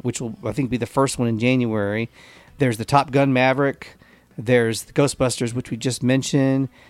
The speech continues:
and a couple of two or three others that I'm not even thinking of right offhand that are from that same sort of kinda like the I Ps that, that are, haven't, have been kind of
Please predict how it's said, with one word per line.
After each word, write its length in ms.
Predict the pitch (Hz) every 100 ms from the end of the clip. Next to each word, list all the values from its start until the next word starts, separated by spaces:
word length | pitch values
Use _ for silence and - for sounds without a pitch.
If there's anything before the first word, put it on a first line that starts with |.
| _ -
and 480 | 143 127 120 110
a 80 | 110 -
couple 360 | - 190 196 160
of 100 | -
two 140 | 165
or 60 | 151
three 300 | - 151 131
others 260 | 135 107
that 100 | 110
I'm 120 | 113
not 140 | 123 127
even 140 | 110
thinking 300 | 90 127 120 110
of 160 | 98
right 100 | 110
offhand 460 | 107 - 113 107 104 - - _
that 100 | 131
are 140 | 120 107
from 220 | - 131
that 140 | 113
same 240 | - 127 117
sort 220 | - 123
of 80 | 104
kinda 220 | 135 120
like 240 | 113 107 - -
the 100 | -
I 160 | 123 131
Ps 400 | - 135 123 113
that, 160 | 113 - -
that 160 | 127 113
are, 180 | 107 - - _ _ _ 254 240 -
haven't, 560 | 131 120 113 - -
have 260 | - 127 110
been 220 | 131 120
kind 160 | 131 127
of 140 | 113